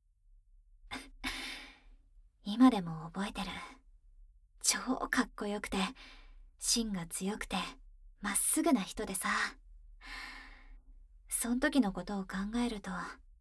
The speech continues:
一生かかっても恩は返せないなって思ってる。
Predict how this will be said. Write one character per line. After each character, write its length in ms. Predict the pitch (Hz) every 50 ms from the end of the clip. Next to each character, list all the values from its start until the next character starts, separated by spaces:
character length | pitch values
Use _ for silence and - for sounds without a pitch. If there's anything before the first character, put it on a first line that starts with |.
| - - - - - - - - - -
一 180 | 185 185 -
生 320 | - - - 254 247 254 254
か 140 | 269 269
か 80 | 269 285
っ 80 | 285 285
て 140 | - 220
も 280 | 185 160 151 156 175 220
恩 120 | 240 233
は 120 | 196 175 170
返 260 | - 196 202 220 247
せ 140 | 262 269 269
な 120 | 254 233
い 80 | 214 208
な 220 | 208 220 233 254
っ 60 | 254 - - - -
て 100 | 196 175
思 200 | 170 170 180 190
っ 60 | -
て 140 | - - 185
る。 80 | 190